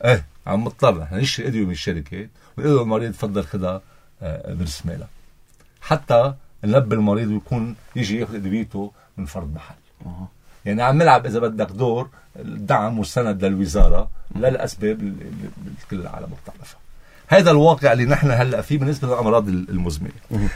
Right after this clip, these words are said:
Speaker 1: هلأ بالنسبة للاغتراب، طبعًا وزارة الصحة إضافة ل-، لجمعية الشبان،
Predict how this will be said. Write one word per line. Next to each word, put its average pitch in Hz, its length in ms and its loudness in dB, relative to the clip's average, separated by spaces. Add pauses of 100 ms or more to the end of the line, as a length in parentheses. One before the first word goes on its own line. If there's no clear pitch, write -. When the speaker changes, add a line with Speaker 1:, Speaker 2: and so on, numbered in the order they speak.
Speaker 1:
هلأ 117 200 4
بالنسبة 170 300 6
للاغتراب، 139 640 6
طبعًا 160 300 6
وزارة 135 240 6
الصحة - 480 0
إضافة 156 440 4
ل-، 113 280 6 (120)
لجمعية 98 500 2
الشبان، 98 640 2